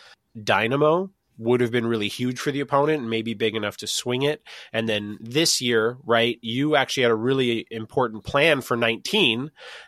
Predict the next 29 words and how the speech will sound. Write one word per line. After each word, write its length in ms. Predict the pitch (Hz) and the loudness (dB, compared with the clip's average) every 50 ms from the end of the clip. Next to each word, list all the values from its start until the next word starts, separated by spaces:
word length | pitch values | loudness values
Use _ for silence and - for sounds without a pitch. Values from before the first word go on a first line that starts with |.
| _ - | _ -2
that 340 | 110 117 110 107 104 - | 0 2 2 2 0 -2
your, 400 | - 110 110 110 107 107 104 101 | -2 0 2 2 2 2 0 -2
that 180 | 104 110 117 110 | 0 0 0 0
your 120 | 107 110 | 0 -2
opponent 360 | 107 98 - 127 120 113 110 - | -2 0 2 2 2 2 0 -2
saw 300 | - - 156 151 139 120 | 0 2 4 4 4 4
and 60 | 117 | 2
was 100 | 120 113 | 0 -4
like, 140 | 113 104 131 | -4 0 2
"Oh, 180 | 143 175 202 | 4 6 6
no, 180 | 208 208 208 208 | 6 6 4 4
no, 200 | 202 202 202 196 | 4 4 4 4
no, 220 | 190 190 202 196 185 | 4 4 4 4 4
no, 280 | 180 185 175 156 127 | 4 4 6 6 6
we're 200 | 123 127 143 156 | 4 4 2 2
gonna, 280 | 175 175 170 170 151 135 - | 2 4 4 4 2 0 0
we're 120 | - 160 165 | 0 2 2
gonna 120 | 180 180 | 2 2
play 240 | - - 180 165 160 | 2 4 4 6 6
at 120 | 147 101 | 4 2
fifteen 440 | - - 151 131 - - 147 135 123 | 2 0 0 0 0 -2 0 0 2
where 140 | 120 120 120 | 2 2 4
there's 240 | 117 120 120 120 123 | 4 2 0 2 0
at 60 | 127 | 0
least 260 | 131 139 139 127 - | 2 2 2 2 0
an 100 | 135 120 | -2 -2
even 300 | 113 123 123 117 117 110 | -2 -2 -2 -2 -4 -6
playing 320 | 107 - 113 110 107 101 101 | -2 -4 -2 -2 -4 -6 -8
field." 400 | - - 95 90 95 110 117 | -10 -10 -10 -8 -8 -10 -10